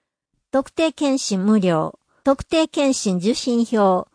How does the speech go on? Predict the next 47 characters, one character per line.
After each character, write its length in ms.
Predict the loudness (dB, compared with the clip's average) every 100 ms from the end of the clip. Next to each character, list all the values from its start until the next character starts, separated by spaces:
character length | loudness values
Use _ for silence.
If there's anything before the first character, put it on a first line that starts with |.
| _
国 260 | -2 0 0
民 180 | -2 -2
健 200 | -2 -2
康 280 | 0 0
保 140 | 2 -2
険、 340 | -4 -4 -4 -6
被 200 | -2 -2
保 100 | -2
険 260 | -2 -2 0
者 200 | 0 -2
証 280 | 0 0
が 140 | 2 0
必 280 | -2 -4 -2
要 160 | -2
で 140 | -2 -8
す。 260 | -10 _ _ _ _ _ _ _ _ _ _ _ _ -4
申 160 | -2 -2
し 120 | -4
込 160 | -2 2
み 160 | 4
は 240 | 2 0 -4 -2
が 200 | 0 0
ん 40 |
健 240 | -4 -4
診 240 | -2 -2 -4
に 120 | -2
同 120 | -4 -4 -6
じ。 200 | -12 -20 _ _ _ _ _ _ -4
後 220 | -2 0
期 160 | -2
高 200 | 4 6
齢 160 | 6 4
者 140 | 0
健 300 | -4 -2 -2
診。 320 | -4 -6 -8 -8 _ _
日 360 | -6 -6 -6 -4
時、 160 | -6 -2
場 160 | -4
所 160 | -2 2
は 140 | 2
が 180 | 2 -2
ん 60 | 0
健 220 | -2 -2
診 240 | -4 -4
に 100 | -4
同 220 | -4 -4
じ。 240 | -6 -10